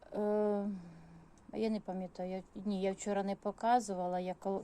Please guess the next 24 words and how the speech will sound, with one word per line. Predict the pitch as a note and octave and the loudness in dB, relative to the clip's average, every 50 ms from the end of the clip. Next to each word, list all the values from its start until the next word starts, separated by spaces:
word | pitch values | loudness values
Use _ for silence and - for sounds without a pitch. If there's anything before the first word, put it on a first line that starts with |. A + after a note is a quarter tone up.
| - | 0
колись | - A3 A3 A#3 A3 - | 0 2 2 2 2 2
казала | - A3 G#3 A3+ C4 D4 C#4+ A#3+ | 0 2 6 6 8 8 6 4
про | - - G3 F3 | 2 2 -2 -2
плани, | - - F#3+ F#3 F3+ F3+ F3+ F#3 | 0 0 2 2 2 2 0 0
але | F#3 F#3+ G3 F#3+ | 0 2 0 0
не | F#3 F3+ | -2 -4
показувала. | - F#3+ F#3+ - C4+ D4 C#4+ C#4 B3 A3+ G#3+ G3+ F#3+ - - - - - - - - - - - - - - - - - - | -4 -6 2 4 6 6 6 6 4 6 6 4 4 2 -4 -16 -16 -16 -18 -18 -18 -18 -18 -20 -20 -20 -20 -20 -20 -12 -4
Е, | - G3 G3 G3 G3 F#3+ F#3 F3 D#3+ - - G3+ - - - A3 G#3+ - - | 0 2 4 4 4 4 2 0 -2 -6 -10 -14 -14 -14 -16 -16 -16 -6 -2
буду | G#3+ A3 F#3+ A3 | 0 2 4 6
в'язати | G#3+ G#3 G#3 F#3+ G3 G3+ F#3+ - - G3 | 6 6 6 6 6 6 6 6 4 2
гольфи, | F#3+ G3 G#3+ C4+ D#4 E4 D4+ - - - D4+ D4 D4 | 4 6 8 8 8 8 4 0 0 4 4 4 4
уже | - - G#3+ G3+ F#3+ G#3 A3 G#3+ G3+ F#3+ F3+ | 4 2 0 0 2 4 4 4 4 4 2
ж | E3 - - - - - - - - - G3 F#3+ F#3 F3+ F3+ F3 F3 - - - - - - - - - - - - - | 0 -2 -4 -6 -6 -8 -10 -12 -14 -14 -14 -12 -12 -12 -12 -14 -14 -16 -16 -16 -18 -18 -18 -18 -16 -14 -10 -8 -4 2
разом | A3+ A#3+ C4 A#3+ B3+ A3 | 4 4 6 6 6 4
з | F#3 - | 4 2
хусткою | - E4 F4+ F4 - - G#3 G#3 | 0 0 0 2 2 2 4 6
я | G#3+ A#3+ | 6 6
вам | B3+ B3 A#3 A3 | 6 6 4 2
покажу. | - G#3+ - - G#3 F#3+ F3+ - F3+ F3 | 0 -4 -2 0 0 0 0 -2 -8 -6
Там | - - G#3 G#3 G#3 | 0 0 2 2 0
ще | - - G#3 | -2 -6 -6
тільки | - - G#3+ - - A3 | -6 -6 -8 -6 -4 -4
буквально | G3 F3 F#3+ - - G#3 G#3+ G#3+ G#3+ G3 G3 F#3+ F#3 F3+ E3+ F3+ - - - - - - | -4 -4 -6 -2 2 4 6 6 6 4 0 -2 -2 -2 -4 -6 -8 -10 -14 -16 -14 -10
один | - A#3+ F3+ E3 G#3 G3+ G3+ G3 F#3+ F3+ F3 | -8 -8 -6 -2 -2 0 0 0 -2 -4 -6